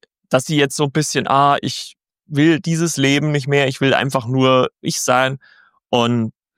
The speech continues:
ja, und, und, und hier ein glückliches Leben führen. Und das hätte für mich diesen emotionalen Punkt noch mehr, ja, da hätte ich's eher verstanden, sage ich jetzt mal so. Aber so wie der jetzt inszeniert war, nicht, dass,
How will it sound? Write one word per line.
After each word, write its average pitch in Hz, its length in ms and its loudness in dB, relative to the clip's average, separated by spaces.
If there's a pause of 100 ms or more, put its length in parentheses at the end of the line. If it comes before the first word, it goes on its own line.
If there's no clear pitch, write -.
(300)
ja, 127 540 0
und, 123 300 -4
und, 123 220 -2
und 123 360 -4
hier 127 220 -2
ein 127 80 -2
glückliches 123 500 -2
Leben 135 320 2
führen. 113 380 0 (280)
Und 104 120 -4
das - 100 -2
hätte 147 180 2
für 143 120 0
mich 139 180 -2
diesen 123 260 -4
emotionalen 117 600 0
Punkt 170 280 0
noch 143 200 -4
mehr, 139 400 2 (800)
ja, 120 320 0 (120)
da 110 100 -4
hätte 147 120 0
ich's - 80 -4
eher 147 200 0
verstanden, 135 600 0
sage 104 220 2
ich 98 60 -6
jetzt 110 140 -2
mal 104 160 0
so. 101 160 -2
Aber 104 300 -2 (840)
so 131 260 0
wie 175 80 4
der 131 140 4
jetzt 123 180 0
inszeniert 131 580 -2
war, 143 140 2
nicht, 180 180 -2
dass, 147 200 -2